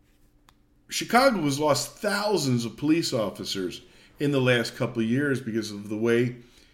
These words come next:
the, they have treated their law enforcement. And now Lightfoot is just continuing on, marching down the road of destruction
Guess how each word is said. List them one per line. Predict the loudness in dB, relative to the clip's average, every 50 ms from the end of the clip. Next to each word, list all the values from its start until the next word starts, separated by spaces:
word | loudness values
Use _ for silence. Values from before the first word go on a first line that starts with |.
| _ _ _ _ _
the, | 0 2 4 4 2 2 -2
they | -2 -2 -2
have | -2 -4 -6 -6
treated | -6 -2 0 2 2 2 2 0 0
their | -2 -2 -2
law | -4 -4 -6 -8
enforcement. | -8 -8 -6 -6 -6 -6 -6 -8 -10 -12 -14 -18 _ _ _ _ _ _ _ _ _ _
And | -4 0
now | 2 4 4 4 4 2 0 -2 -6 -10 -12
Lightfoot | -8 -2 4 4 6 6 4 2 0 0 0 0 -2 -6 -12 -10
is | -8 -8 -8 -4
just | -2 -2 -2 -2 -6 -10 -16 -14
continuing | -12 -12 -10 -10 -8 -2 0 0 2 2 2 2 2 2 0 -2 0
on, | 0 2 4 4 6 6 4 4 2 0 -4 -8 -14 -20 -20 _ _ _ _ -8
marching | -4 -2 2 4 6 6 6 6 4 2 2 2 6 8
down | 8 8 8 8 6 4
the | 2 4
road | 4 6 6 6 4 4 4 4 2 2 2 0
of | 0 -2 -4 -8 -10 -8
destruction | -8 -6 -6 -6 -8 -8 -12 -2 0 2 2 2 0 -2 -4 -2 -2 -2 -4 -6 -8 -10 -12 -14